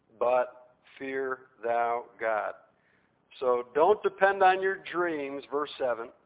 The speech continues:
"and let your words be few, because if not, your dreams and your words are just a bunch of vanity, but fear thou God." That's the bottom line of this book, Ecclesiastes. We see Solomon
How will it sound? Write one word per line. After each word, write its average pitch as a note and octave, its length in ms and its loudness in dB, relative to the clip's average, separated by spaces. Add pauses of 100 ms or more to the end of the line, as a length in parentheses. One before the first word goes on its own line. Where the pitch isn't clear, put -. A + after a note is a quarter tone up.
(880)
"and C3+ 320 0
let E3 240 0
your F#3 140 0
words F3+ 360 2
be F#3 160 -8 (120)
few, C#3+ 580 -8 (220)
because B2 480 -6 (240)
if A#2+ 200 -16
not, C#3 380 -2
your A#2 120 -10
dreams D3 580 -6
and A2 100 -12
your G#2+ 140 -10
words C#3+ 360 -4
are G#2+ 40 -20
just B2+ 220 -12 (180)
a - 40 -18
bunch C#3 300 -8
of C#3 100 -16
vanity, A#2 480 -10 (720)
but A2 120 -14 (140)
fear D3 180 -8
thou A#2+ 220 0
God." G#2+ 500 -6 (180)
That's A2+ 240 -10
the A2+ 80 -18
bottom A#2 380 0
line B2+ 220 -2
of A2 80 -12
this G#2+ 160 -16 (100)
book, B2+ 220 -8
Ecclesiastes. A2 960 -12 (880)
We G#2+ 100 -16 (140)
see A#2+ 200 -18
Solomon A#2+ 400 0